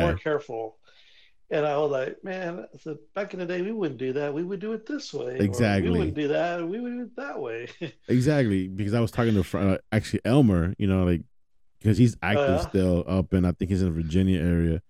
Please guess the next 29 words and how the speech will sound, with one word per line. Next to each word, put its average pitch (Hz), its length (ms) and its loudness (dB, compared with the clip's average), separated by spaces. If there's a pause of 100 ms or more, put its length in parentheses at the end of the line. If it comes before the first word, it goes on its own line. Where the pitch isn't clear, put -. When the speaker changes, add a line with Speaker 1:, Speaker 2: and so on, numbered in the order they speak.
(580)
Speaker 1:
Yep, 92 320 4
Speaker 2:
And 90 120 0
Speaker 1:
yep. - 120 -10 (320)
Speaker 2:
he 123 80 6
was 107 100 8
like, 95 140 4
"Dude, 110 160 4
like, 87 120 2
my 98 220 2
kids 107 360 0
don't 98 200 0
know 101 100 0
how 95 160 2
to 90 60 2
start 87 240 0
a 87 60 0
fire 92 540 0
with, 90 280 0 (180)
with 87 260 2 (340)
wet 95 200 2
wood, 87 480 0 (360)
you 95 140 2
know, 90 200 2
Speaker 1:
Yeah. 90 240 4
Speaker 2:
or, - 20 -6
or, 87 180 0
you 92 120 2
know, 117 140 4
they, 101 180 6